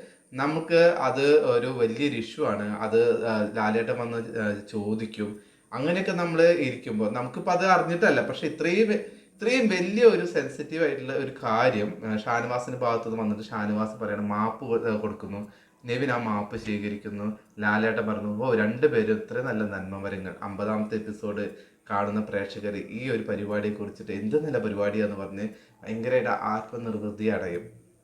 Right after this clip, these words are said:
ആ രീതിയിലാണ് ഇപ്പോൾ പ്രൊമോ വന്നിരിക്കുന്നത്. ഇത് ഈ ഷാനവാസൊക്കെ സത്യം പറഞ്ഞാൽ രണ്ട് ദിവസമായിട്ട് എന്താണ് അതിനകത്ത് കാട്ടിക്കൂട്ടിയിരുന്നത്? എന്താണ് നെവിൻ കാട്ടിയിരുന്നത്? എന്താണ് റെന ഫാത്തിമ കാട്ടിയിരുന്നത്? എന്താണ് ആര്യൻ കാട്ടിയിരുന്നത്?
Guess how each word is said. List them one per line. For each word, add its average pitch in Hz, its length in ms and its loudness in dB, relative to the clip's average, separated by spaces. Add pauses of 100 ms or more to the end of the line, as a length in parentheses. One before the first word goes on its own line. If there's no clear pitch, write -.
(180)
ആ 185 120 6
രീതിയിലാണ് 196 440 4
ഇപ്പോൾ 185 160 0
പ്രൊമോ 143 300 2
വന്നിരിക്കുന്നത്. 104 480 -4 (360)
ഇത് 185 140 -2
ഈ 196 140 4
ഷാനവാസൊക്കെ 147 680 4
സത്യം 127 340 -2
പറഞ്ഞാൽ 120 180 2
രണ്ട് 123 380 0 (100)
ദിവസമായിട്ട് 110 540 0
എന്താണ് 123 500 0
അതിനകത്ത് 104 540 -2 (600)
കാട്ടിക്കൂട്ടിയിരുന്നത്? 104 640 -2
എന്താണ് 151 540 2
നെവിൻ 120 320 0
കാട്ടിയിരുന്നത്? 98 560 -6 (640)
എന്താണ് 151 440 2
റെന 113 220 4
ഫാത്തിമ 147 440 2
കാട്ടിയിരുന്നത്? 101 520 -4
എന്താണ് 139 280 2
ആര്യൻ 127 460 2
കാട്ടിയിരുന്നത്? 98 480 -4